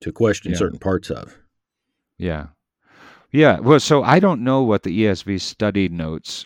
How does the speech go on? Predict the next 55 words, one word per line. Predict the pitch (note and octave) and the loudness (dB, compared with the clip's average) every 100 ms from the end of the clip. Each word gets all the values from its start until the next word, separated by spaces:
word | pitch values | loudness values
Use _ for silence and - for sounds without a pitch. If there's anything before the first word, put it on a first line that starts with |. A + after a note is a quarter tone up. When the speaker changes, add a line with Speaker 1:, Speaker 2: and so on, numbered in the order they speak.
| _ | _
Speaker 2:
are. | F#2 E2 D2+ - - | -4 -2 -4 -10 -8
So | A#2+ | -4
the, | G2 G2+ B1+ | -2 -2 -4
I | G#2 | -4
mean, | G#2 G2+ | -2 0
the | G2 F#2+ G2 | 2 2 2
E | A#2 A#2+ | 2 2
S | G#2+ | 4
V | |
Speaker 1:
Oh, | |
there's | C#3+ C3 | 8 8
an | - | 6
Speaker 2:
has | D#3 | 4
Speaker 1:
E | E3 | 4
S | D#3 | 2
V. | C3+ C3+ | 2 0
Speaker 2:
footnotes, | E2 - - | -2 -8 -18
but, | - _ _ _ | -20 _ _ _
Speaker 1:
No, | - B2 | -2 2
there's | B2+ A2+ | 2 2
Speaker 2:
but, | |
Speaker 1:
an | G2+ | 4
Speaker 2:
but | B2+ | 6
I | C3+ | 6
don't | B2 | 6
know | |
Speaker 1:
E | |
S | A#2 | 6
V | |
Speaker 2:
who | B2+ | 4
Speaker 1:
st-, | G2 G#2 | 2 0
Speaker 2:
does | G#2+ E2 | 0 -2
that. | F2+ - _ _ _ _ _ _ - | -8 -10 _ _ _ _ _ _ -6
Speaker 1:
I | A2 | -4
don't | B2+ | 0
know. | A2+ | 0
There's | F#2+ G#2 | 2 2
an | G2+ - | 0 0
E | B2+ | 0
S | A#2 | 0
V | - G#2+ | -2 -4
study | - A2+ F#2 | 0 0 0
Bible. | D#2 C2+ - - _ _ _ - | -4 -8 -12 -16 _ _ _ -4
Speaker 2:
Okay. | G#2 A2 A#2 F#2 - - | -2 0 -2 -4 -4 -8
Speaker 1:
Okay. | - F#2 F#2 | -6 -4 2
Speaker 2:
Yeah. | B2+ B2+ G2+ | 6 8 6
So | - B2+ | 4 2
the | G#2+ B2 | 4 2
study | - E3+ E3 | 4 4 6
Speaker 1:
So | C3+ | 6
Speaker 2:
Bible | A2+ A2 G#2+ | 4 2 2
is | G2+ | 2
different | F2+ A#2+ A#2 - | 0 -2 -4 -4
than | G2+ F#2 | -4 -2
the | F2 | -4